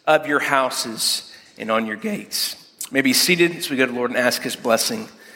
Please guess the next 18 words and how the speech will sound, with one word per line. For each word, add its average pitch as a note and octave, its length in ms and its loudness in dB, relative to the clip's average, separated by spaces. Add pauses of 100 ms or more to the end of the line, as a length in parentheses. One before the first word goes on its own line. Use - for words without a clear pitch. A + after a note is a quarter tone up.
(200)
this G#2 200 -2
morning. G2 340 -6 (1040)
Heavenly C#3 320 4
Father, A#2+ 580 2 (840)
thank C3 380 0
you C3 120 4
for A#2 500 0
the - 180 -2
clarity A#2 840 0 (100)
of A#2 120 -4
your A#2 140 -4
word. G#2 440 -8 (1120)
Lord, A#2+ 260 -4
your B2 140 0
word B2 220 2
is A#2 100 2
so - 460 4
sufficient - 840 0